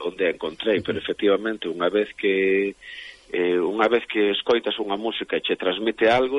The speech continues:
Speaker 1: de alguna
Speaker 2: Ujú.
Speaker 1: maneira, tamén xa é túa, non?
Speaker 2: Ujú.
Speaker 1: Entón, xa, xa se fai máis universal.
Speaker 2: Ujú.
Speaker 1: Eh, e está claro que, que, bueno, pues que a, que o poder que ten a, a música,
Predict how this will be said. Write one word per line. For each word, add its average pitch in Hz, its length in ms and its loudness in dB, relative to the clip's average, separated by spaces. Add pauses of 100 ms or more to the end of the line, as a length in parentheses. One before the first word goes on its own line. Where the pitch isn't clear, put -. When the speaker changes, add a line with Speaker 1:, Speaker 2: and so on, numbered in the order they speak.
Speaker 1:
de - 80 0
alguna 110 240 -4
Speaker 2:
Ujú. 110 80 -8
Speaker 1:
maneira, 120 480 -6 (160)
tamén 113 320 -6
xa 95 240 -2
é 82 80 2
túa, - 400 -10
non? 85 240 -10 (240)
Speaker 2:
Ujú. 127 160 -6
Speaker 1:
Entón, 87 480 -2 (480)
xa, 90 560 2
xa - 240 -4
se 95 80 -6
fai 98 240 0
máis 107 240 0
universal. 80 640 -6 (480)
Speaker 2:
Ujú. 127 260 -12 (460)
Speaker 1:
Eh, 80 960 2
e 87 160 2
está 95 220 0
claro 101 340 2
que, 85 640 0
que, 82 80 -8
bueno, 76 320 -4
pues - 240 -8
que 76 160 -4
a, 73 400 -4 (240)
que - 120 -8
o 80 40 0
poder 92 320 2
que - 160 -6
ten 87 240 0
a, 85 480 2
a - 160 -2
música, 107 640 -2